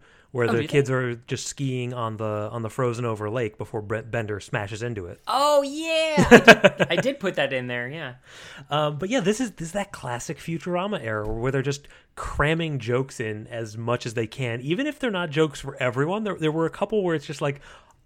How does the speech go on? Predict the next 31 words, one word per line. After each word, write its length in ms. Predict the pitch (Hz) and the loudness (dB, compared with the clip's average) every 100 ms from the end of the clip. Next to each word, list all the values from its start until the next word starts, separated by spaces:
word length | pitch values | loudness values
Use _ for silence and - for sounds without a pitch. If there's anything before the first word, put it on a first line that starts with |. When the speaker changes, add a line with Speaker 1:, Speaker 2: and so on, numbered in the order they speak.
| - | 4
Speaker 1:
"I 240 | 147 170 | 6 6
find 320 | - 143 127 | 6 4 4
that 160 | 120 104 | 2 0
hilarious. 580 | 117 110 107 95 95 - _ - _ | 0 0 0 0 -6 -10 _ -20 _
I 120 | 131 | 4
don't 140 | 156 151 | 6 8
know 140 | 147 | 6
about 220 | 139 131 | 8 6
anybody 420 | 120 120 110 104 104 | 6 0 -2 -4 -2
else." 320 | 98 95 - | -4 -6 -8
Um, 360 | 135 113 107 107 _ - - _ | -6 -4 -6 -10 _ -20 -20 _
like 160 | - 135 | 0 2
when, 180 | 139 135 | 2 2
when 160 | 143 139 | 2 2
Speaker 2:
Yeah. 80 | 139 | 2
Speaker 1:
Professor 380 | 165 160 170 | 2 2 2
is 100 | 156 139 | -4 -2
telling 300 | 139 131 120 | -2 -2 -2
Fry 280 | 131 120 | -2 -2
about 280 | 123 123 113 | 0 -2 -4
the 220 | - 110 107 | -8 -10 -8
Santa 340 | - 117 139 | -6 -6 -2
bot 280 | 151 156 147 | 2 0 0
being 180 | 123 113 | -8 -6
constructed 540 | 120 - 117 107 117 | -10 -8 -8 -6 -6
in 80 | 120 | -6
eighteen 320 | 117 117 - 120 | -6 -8 -4 -2
oh, 240 | 123 - _ | -4 -6 _
eighteen 280 | 143 143 143 | -4 0 0
oh 80 | 123 | 2
one, 320 | 110 110 | 0 -2